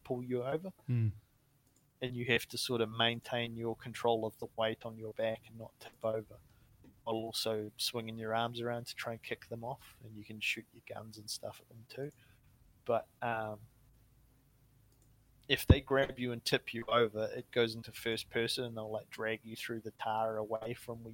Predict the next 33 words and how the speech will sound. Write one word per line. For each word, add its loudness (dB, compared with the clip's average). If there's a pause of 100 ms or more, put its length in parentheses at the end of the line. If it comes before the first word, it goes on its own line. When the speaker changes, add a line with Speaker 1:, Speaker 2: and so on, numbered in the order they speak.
Speaker 1:
you -14
were -10
trying -8
to -10 (160)
be. -8 (1120)
Speaker 2:
Mm. -4 (240)
Speaker 1:
And -4
then 2
once -4
you -6
finally 2
get -8 (120)
dumped, 2
they'll 8
dump 0
you -4 (420)
in 0
front 2
of -4 (140)
a -4
large -2
B -6
T -6 (100)
creature, -2 (1300)
which -4 (180)
range 2
from, -4
like, -8 (420)
things 10
that -2
kinda 6
look 0
like 0